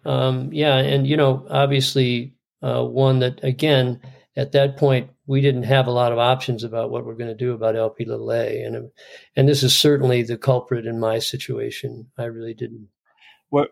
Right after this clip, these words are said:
Speaker 2: were other risk factors managed? Your blood pressure was
Speaker 1: I
Speaker 2: pretty good
Speaker 1: never had
Speaker 2: during
Speaker 1: any
Speaker 2: all
Speaker 1: issues
Speaker 2: this,
Speaker 1: with blood
Speaker 2: or?
Speaker 1: pressure, always at ideal weight,
Speaker 2: Interesting.
Speaker 1: um,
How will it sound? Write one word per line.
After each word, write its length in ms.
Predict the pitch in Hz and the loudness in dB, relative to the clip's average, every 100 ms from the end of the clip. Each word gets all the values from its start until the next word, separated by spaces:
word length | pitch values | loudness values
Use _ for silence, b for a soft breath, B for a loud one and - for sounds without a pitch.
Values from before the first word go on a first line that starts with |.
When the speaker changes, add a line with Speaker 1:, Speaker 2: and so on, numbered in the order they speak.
| - | -4
Speaker 2:
were 420 | 143 143 147 160 | 2 2 4 2
other 200 | 147 151 | 4 4
risk 240 | 143 147 | 4 2
factors 500 | - 151 139 147 131 | 2 2 2 0 0
managed? 500 | 123 131 143 143 135 - | 2 2 2 2 -2 -6
Your 180 | 123 | -8
blood 180 | - 123 | -2 -2
pressure 280 | - 131 139 | -2 -4 -2
was 100 | 127 | -4
Speaker 1:
I 80 | - | -2
Speaker 2:
pretty 160 | 131 | -4
good 80 | 123 | 0
Speaker 1:
never 220 | 151 143 | 2 4
had 80 | 139 | 4
Speaker 2:
during 100 | 127 | 2
Speaker 1:
any 80 | 135 | 2
Speaker 2:
all 160 | 127 135 | 4 4
Speaker 1:
issues 280 | 135 131 | 2 0
Speaker 2:
this, 0 | 135 | -2
Speaker 1:
with 80 | |
blood 240 | 120 110 131 | 0 2 0
Speaker 2:
or? 60 | |
Speaker 1:
pressure, 600 | - 127 - 131 120 120 135 | 2 -2 -2 -4 -4 -4 0
always 380 | 127 123 120 | 4 4 2
at 80 | 123 | 2
ideal 480 | 117 117 131 127 120 | 0 0 2 2 2
weight, 300 | 123 123 120 | 2 2 2
Speaker 2:
Interesting. 260 | 277 - 123 | -2 0 0
Speaker 1:
um, 600 | 117 113 117 113 113 - | 2 0 -2 -6 -8 -10